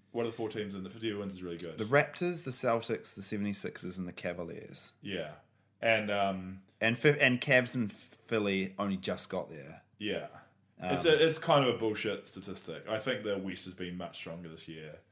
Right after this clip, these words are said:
Speaker 2: Yeah, well, so here the thing, here's the thing. Like, the worst, uh,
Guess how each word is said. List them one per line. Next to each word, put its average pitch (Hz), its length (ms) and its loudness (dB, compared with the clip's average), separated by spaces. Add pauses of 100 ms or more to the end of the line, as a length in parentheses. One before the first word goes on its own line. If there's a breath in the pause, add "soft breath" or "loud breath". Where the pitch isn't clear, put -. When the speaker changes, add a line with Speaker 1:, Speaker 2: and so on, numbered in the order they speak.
Speaker 2:
Yeah, 143 120 8
well, 151 220 6
so 175 220 4
here 185 120 8
the 151 120 2
thing, 135 320 2
here's 143 180 2
the 127 80 -4
thing. 95 320 0
Like, 87 220 -6
the 117 80 0
worst, 139 640 4
uh, 110 300 2